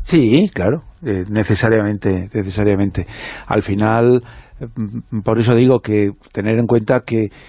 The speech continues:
muchas veces, eh, mm, dotar de tapadera a la gente, eh, es muy costoso, es muy importante, ¿no? Y a veces hacer, llevar a cabo operaciones. Por ejemplo, como la de espiar a, a,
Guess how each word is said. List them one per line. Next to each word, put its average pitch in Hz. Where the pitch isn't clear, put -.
muchas 110
veces, 110
eh, 104
mm, 104
dotar 110
de 107
tapadera 107
a 98
la 92
gente, 110
eh, 104
es 92
muy 98
costoso, 107
es 98
muy 104
importante, 113
¿no? 117
Y 120
a -
veces 135
hacer, 113
llevar 107
a 117
cabo 123
operaciones. 113
Por 123
ejemplo, 117
como 107
la 104
de 107
espiar 120
a, 101
a, 92